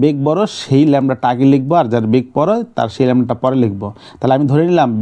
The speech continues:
ভি-, ভি টুটা বড়, তাহলে ল্যামডা টু মাইনাস ল্যামডা ওয়ান প্রশ্নের মধ্যে যে পার্থক্য দেওয়া থাকবে সেই পার্থক্যের মানটা বসাবা। আর ভি এর সাথে সম্পর্ক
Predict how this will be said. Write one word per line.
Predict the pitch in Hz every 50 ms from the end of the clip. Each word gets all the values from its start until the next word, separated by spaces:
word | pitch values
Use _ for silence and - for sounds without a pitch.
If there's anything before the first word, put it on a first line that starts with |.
| 113 113
ভি-, | 120 117 113
ভি | 127 127 127
টুটা | 147 131 143 139 127
বড়, | 135 127 113 107
তাহলে | - 120 117 113
ল্যামডা | 117 120 127 135 127 -
টু | 160 151
মাইনাস | 147 160 165 - -
ল্যামডা | 123 117 120 113 123
ওয়ান | 156 185 220 214 -
প্রশ্নের | - 120 - - - 151 147
মধ্যে | 151 143 135 120 120
যে | 139 - -
পার্থক্য | 131 - _ 147 131 139 135
দেওয়া | 139 143 160
থাকবে | 160 170 202 -
সেই | 143 - -
পার্থক্যের | 117 113 - 123 113 - 113
মানটা | 117 117 113 - 104
বসাবা। | 110 - - 107 98 95 101 - - _ 120
আর | 113 104
ভি | 117 147 165
এর | 160
সাথে | - 160 156 -
সম্পর্ক | 160 156 151 143